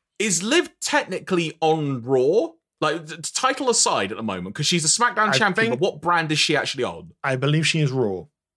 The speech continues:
Speaker 2: So now
Speaker 1: Okay.
Speaker 2: she's techni-, now she should be, f-, in theory, SmackDown?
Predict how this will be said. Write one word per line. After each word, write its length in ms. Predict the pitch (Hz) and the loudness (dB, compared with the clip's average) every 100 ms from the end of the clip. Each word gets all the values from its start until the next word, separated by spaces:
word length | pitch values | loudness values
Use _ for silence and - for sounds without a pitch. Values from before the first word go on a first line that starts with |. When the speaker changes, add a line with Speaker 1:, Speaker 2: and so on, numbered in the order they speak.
| _ _ | _ _
Speaker 2:
So 160 | - 113 | -6 -2
now 80 | 127 | 0
Speaker 1:
Okay. 100 | 123 | 0
Speaker 2:
she's 200 | 104 90 | 0 -2
techni-, 420 | - 143 139 135 151 | -4 -2 -2 -6 -4
now 220 | 139 143 | -2 0
she 180 | 135 143 | 0 -2
should 240 | - 151 | -2 -2
be, 120 | 156 | -2
f-, 220 | 151 151 _ - | -2 -6 _ -4
in 140 | 151 | -4
theory, 520 | 147 185 196 208 202 151 _ _ _ _ _ _ _ _ _ _ | -2 -2 0 0 -2 -8 _ _ _ _ _ _ _ _ _ _
SmackDown? 640 | - 214 208 202 277 349 | -8 -4 -2 0 0 -2